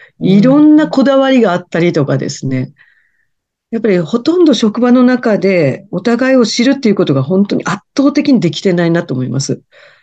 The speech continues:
Speaker 2: で、その人が何が得意でどういうことをいつも考えてて、どういうところにこだわってるかって、そのこだわりがですね、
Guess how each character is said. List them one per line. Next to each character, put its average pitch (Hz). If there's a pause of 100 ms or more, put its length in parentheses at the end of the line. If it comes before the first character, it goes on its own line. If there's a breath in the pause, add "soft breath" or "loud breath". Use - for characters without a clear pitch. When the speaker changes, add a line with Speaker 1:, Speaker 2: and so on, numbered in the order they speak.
(160 soft breath)
Speaker 2:
で、 202
そ 247
の 277
人 277
が 220
何 247
が 277
得 208
意 -
で 175
ど 196
う 311
い 330
う 320
こ 285
と 233
を 180
い 156
つ 208
も 185
考 165
え 165
て 156
て、 139 (260 soft breath)
ど 302
う 349
い 359
う 359
と 339
こ 277
ろ 220
に 202
こ 208
だ 196
わ 208
っ 208
て 208
る 170
か 170
っ 170
て、 -
そ -
の 151
こ -
だ 320
わ 339
り 320
が 330
で 262
す -
ね、 -